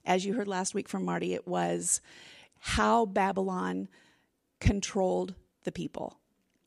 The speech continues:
And, and we live in a, in a Babylon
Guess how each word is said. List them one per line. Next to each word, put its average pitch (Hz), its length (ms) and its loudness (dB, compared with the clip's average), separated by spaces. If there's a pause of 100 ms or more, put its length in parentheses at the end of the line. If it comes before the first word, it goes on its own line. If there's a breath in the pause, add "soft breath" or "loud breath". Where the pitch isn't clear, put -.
(760)
And, 196 400 2 (1000)
and 214 260 4 (140)
we 262 460 -4
live 240 840 -2 (280)
in 226 160 2
a, 220 300 2 (440 loud breath)
in 226 140 6
a 233 140 6
Babylon 202 840 2